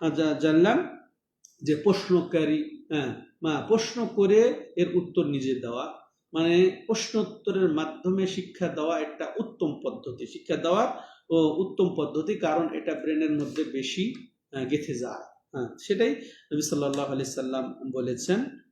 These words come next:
যে যা-, যেমন নবী সাল্লাল্লাহু আলাইহি সাল্লাম হাদিসে, আহ, ব-, বলছেন, "আতাদরি মা আল্লাহ?" তুমি কি জানো আল্লাহ কে? তুমি বলছো যে আল্লাহর দ্বারা, হ্যাঁ, আল্লাহর দ্বারা আপনার কাছে সুপারিশ চাই, না আল্লাহর দ্বারা আপনা-, আপনার কাছে,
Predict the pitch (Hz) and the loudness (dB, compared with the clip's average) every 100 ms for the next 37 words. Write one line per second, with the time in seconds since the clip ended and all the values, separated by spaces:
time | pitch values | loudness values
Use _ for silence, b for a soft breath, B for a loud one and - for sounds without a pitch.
0 | _ 123 117 135 135 127 - 143 - 123 | _ -16 -4 2 2 2 -2 -4 -6 -4
1 | 143 147 139 - 139 139 139 135 135 135 | -2 -2 -2 -6 -6 -4 -4 -4 -4 -4
2 | 139 131 127 - 139 - 131 123 135 131 | -6 -6 -6 -6 -6 -6 -6 -6 -6 -6
3 | 131 131 131 202 254 226 240 226 190 180 | -6 -8 -8 -4 -2 -2 0 0 2 4
4 | 175 247 - - - _ - 208 185 220 | 4 0 -2 -10 -20 _ -2 0 2 2
5 | 247 233 240 233 226 285 - - - _ | 2 2 0 0 2 2 0 -8 -18 _
6 | _ 262 339 320 214 - 226 185 220 220 | _ 4 4 4 0 0 0 4 2 2
7 | 190 240 262 185 208 208 214 214 - - | -2 0 2 2 2 2 0 -2 -12 -10
8 | - 156 131 120 - _ - 196 220 196 | -2 0 0 -4 -12 _ 0 2 4 2
9 | 170 185 180 175 170 165 156 147 - - | 2 2 2 2 0 0 -4 -4 -6 -6
10 | 135 131 - - 107 - - _ _ _ | -6 -6 -10 -12 -10 -12 -16 _ _ _
11 | 147 143 165 214 190 196 180 165 156 131 | -8 0 4 4 4 2 2 0 -4 -8
12 | 143 156 143 143 - 147 - - | -8 -6 -6 -6 -6 -6 -8 -16